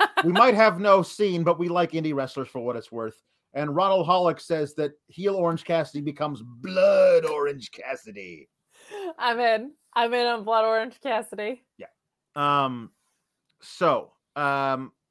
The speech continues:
Speaker 1: the show starts with the Vin Regner, um, and Kyle O'Reilly cage match.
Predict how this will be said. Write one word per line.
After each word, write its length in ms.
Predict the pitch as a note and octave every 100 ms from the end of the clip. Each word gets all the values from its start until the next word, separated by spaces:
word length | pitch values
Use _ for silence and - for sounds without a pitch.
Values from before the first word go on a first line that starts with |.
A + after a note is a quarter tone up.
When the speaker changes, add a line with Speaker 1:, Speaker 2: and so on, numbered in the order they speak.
| _ _ -
Speaker 1:
the 180 | D3 E3
show 520 | - - - C#4 D4+
starts 640 | - - G#3+ G3 G3 - C#3
with 340 | D3+ D3 - _ _ _ _ _ _ -
the 160 | A#2+ D3
Vin 640 | A2+ A#2 B3 D4+ D#4+ D#4+ D4 A3+
Regner, 920 | C4 C#4 C#4+ G3+ G3+ G3 G3 G#3 F3+ _ _
um, 720 | E3 E3 D#3 D3+ D3 C3+ C3 -
and 220 | D3+ D3+ C#3
Kyle 320 | - F3 E3+
O'Reilly 720 | D3+ D3 C#3+ C#3+ B2 A#2 G2+ _ _ _ _ _ _ _ _ _
cage 340 | - D#3+ D3 G#2+
match. 480 | G2 F#2+ - -